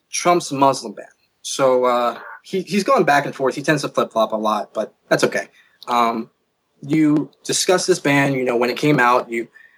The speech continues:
the media went on an outrage. "Oh, he wants to ban every Muslim, including people who are in our armed forces." And you, and you dispelled all of those,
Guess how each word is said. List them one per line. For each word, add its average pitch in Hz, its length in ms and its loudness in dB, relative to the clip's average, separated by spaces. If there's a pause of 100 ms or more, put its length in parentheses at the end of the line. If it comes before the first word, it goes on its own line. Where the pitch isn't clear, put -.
the 143 80 0
media 151 340 0
went 147 180 0
on 156 140 2
an 156 80 0
outrage. 139 640 -2
"Oh, 131 100 -2
he 127 120 -6
wants 127 260 -2
to - 80 -8
ban 123 340 0
every 120 240 -4
Muslim, 113 600 0
including 117 420 -2
people 113 480 -2
who 113 220 0
are 110 120 0 (240)
in 127 80 0
our 120 140 8
armed 117 220 4
forces." 110 380 0
And 127 120 2
you, 139 100 4 (100)
and 147 120 2
you 156 80 4
dispelled 160 440 2
all 139 220 4
of 131 60 -6
those, 123 420 0